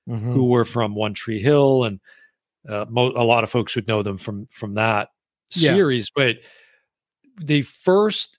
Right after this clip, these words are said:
Speaker 2: season, which is all that's out right now, ended up on Hulu. They got it picked
Speaker 1: Right.
Speaker 2: up on Hulu. It was great.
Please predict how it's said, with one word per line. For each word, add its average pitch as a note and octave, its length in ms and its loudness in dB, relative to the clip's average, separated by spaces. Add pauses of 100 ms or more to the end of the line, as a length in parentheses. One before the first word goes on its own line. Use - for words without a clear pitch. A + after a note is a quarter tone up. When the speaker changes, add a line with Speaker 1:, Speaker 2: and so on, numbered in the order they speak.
(120)
Speaker 2:
season, B2 880 -2
which A#2+ 180 -2
is B2 120 -2
all C3+ 180 4
that's A2+ 220 0
out C#3 260 2
right A2 260 -4
now, A2 480 -4
ended D#3+ 280 2
up D3 180 0
on A#2 320 -2
Hulu. C#3+ 380 0 (340)
They B2+ 100 -4
got D3 140 2
it D3 60 0
picked D3+ 60 -2
Speaker 1:
Right. C3 220 4
Speaker 2:
up C#3+ 160 0
on D3 140 4
Hulu. A#2 540 0 (520)
It E3 160 0
was F3+ 220 -2
great. - 880 -10